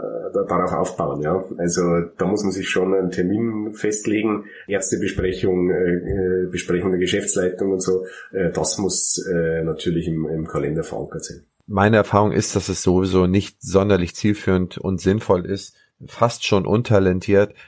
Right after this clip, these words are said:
Speaker 2: wenn man in Ausfallzeiten versucht, Termine oder Abstimmungen mit Mitarbeitern in größerer Runde reinzustellen. Das würde ja A bedeuten, dass man seinen Prozess nicht im Griff hat, dass sehr viele Termine abgesagt werden.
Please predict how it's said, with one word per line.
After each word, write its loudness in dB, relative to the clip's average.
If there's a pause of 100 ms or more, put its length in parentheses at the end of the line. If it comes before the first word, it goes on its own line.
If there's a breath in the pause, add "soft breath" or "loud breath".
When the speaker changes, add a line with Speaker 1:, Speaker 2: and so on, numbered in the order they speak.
(160 loud breath)
Speaker 2:
wenn 4
man 2
in -2
Ausfallzeiten 2 (340)
versucht, 2
Termine 2
oder 2
Abstimmungen 0
mit -2
Mitarbeitern 2 (280 loud breath)
in -4
größerer 2
Runde 2
reinzustellen. 0
Das -6
würde 4
ja 4
A 6
bedeuten, 2 (720 loud breath)
dass 2
man 0
seinen 2
Prozess 0
nicht -4
im -2
Griff -2
hat, 4
dass 2
sehr 4
viele -2
Termine -2
abgesagt 0
werden. 4